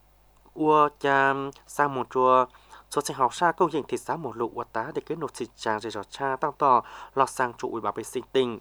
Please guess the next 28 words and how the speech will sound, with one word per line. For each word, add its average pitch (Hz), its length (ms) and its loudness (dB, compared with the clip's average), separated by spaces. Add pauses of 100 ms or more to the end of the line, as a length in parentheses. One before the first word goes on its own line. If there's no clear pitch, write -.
(120)
sinh 156 160 -8
chùa. 120 360 0 (640)
Ha 165 320 4
chó 135 300 2 (100)
chỉ 123 100 -6
nụ 120 140 -6
một 113 120 -6
vòng 117 160 0
phùa, 117 340 0
công 143 300 0
trình 123 320 2 (500)
của 113 300 4
thị 123 100 -6
xã 135 200 -2
một 120 200 -6
lục 120 220 -2
ua 117 100 -8
tá, 117 360 -6 (320)
thị 131 180 -6
tràng 110 160 -8
dây 107 120 -6
rõ 98 60 -6
cha, 135 240 -6
trụ 113 160 -8
chó 113 140 -6
sinh 135 180 -8
cọc - 180 -6
chùa. 101 500 0